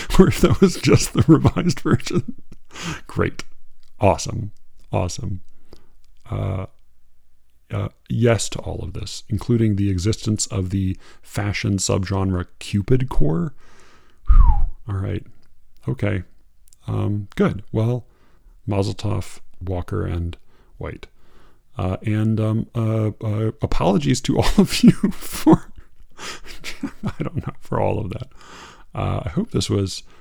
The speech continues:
not a totally, um, incoherent return to the,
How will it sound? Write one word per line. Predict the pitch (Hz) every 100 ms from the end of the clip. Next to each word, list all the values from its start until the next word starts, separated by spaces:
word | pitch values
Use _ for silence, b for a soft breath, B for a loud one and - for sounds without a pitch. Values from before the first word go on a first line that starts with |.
| b 110
not | 101 101 - b b -
a |
totally, | 101 - 107 110 98 95 87 b b b b -
um, | -
incoherent | - 98 90 92 82 92 87 -
return | 98 - 92 90 90
to | - 90
the, | 87 90 90